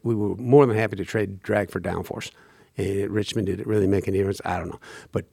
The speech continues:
Jack was always on Robin as the crew chief to make sure the cowl lined up perfectly,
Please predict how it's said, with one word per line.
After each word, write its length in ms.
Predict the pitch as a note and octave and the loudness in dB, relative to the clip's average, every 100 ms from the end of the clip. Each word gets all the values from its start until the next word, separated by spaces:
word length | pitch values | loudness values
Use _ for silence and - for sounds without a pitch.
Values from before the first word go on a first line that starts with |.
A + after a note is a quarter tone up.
| _ - | _ 0
Jack 320 | B2 A#2+ G#2+ | 4 4 2
was 160 | G2+ | -2
always 340 | G#2+ A2 A2 G#2 | 2 4 4 2
on 380 | A2+ G#2 G2+ - - | 0 0 0 -4 -6
Robin 440 | A2+ A2+ A2+ G2 - | 2 4 6 4 -2
as 220 | G#2 - | -2 -2
the 80 | - | -4
crew 240 | - G#3+ | 2 2
chief 340 | - A2 G2+ - - - - | 4 2 0 -6 -20 -20 -12
to 120 | - A2 | -2 2
make 220 | A2 - | 2 4
sure 180 | C3 G2+ | 2 2
the 80 | |
cowl 420 | - C3+ B2+ B2+ A#2 | 0 2 4 4 4
lined 300 | A#2 A#2+ A#2+ | 2 2 0
up 200 | - - | -2 0
perfectly, 600 | C3+ C3 A#2+ B2 A2 | 2 2 0 0 0